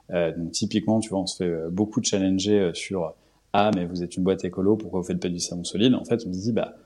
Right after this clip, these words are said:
est-ce qu'il y a besoin d'une nouvelle marque de savon solide dans le monde ? » Je pense pas. Euh, c'est, il y a des gens qui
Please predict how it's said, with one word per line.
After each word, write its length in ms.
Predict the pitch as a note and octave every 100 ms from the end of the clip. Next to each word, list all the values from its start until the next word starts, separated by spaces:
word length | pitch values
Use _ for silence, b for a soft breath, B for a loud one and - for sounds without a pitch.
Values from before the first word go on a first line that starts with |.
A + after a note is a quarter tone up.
| b _
est-ce 160 | - -
qu'il 100 | B2
y 60 | F2+
a 40 |
besoin 280 | F2+ G#2 A2
d'une 160 | F2+
nouvelle 260 | G2 A2 G#2+
marque 220 | G#2+ A2
de 60 | F#2+ - -
savon 180 | F#2
solide 320 | F#2 G2+ G2+ F#2+
dans 120 | F#2
le 40 |
monde ? » 300 | G2+ B2 A#2
Je 100 | -
pense 180 | - F2
pas. 200 | - B2+
Euh, 140 | G2 F2
c'est, 180 | -
il 240 | F2+ F#2 F#2
y 40 |
a 60 | F2+
des 40 |
gens 160 | F#2 G#2
qui 180 | -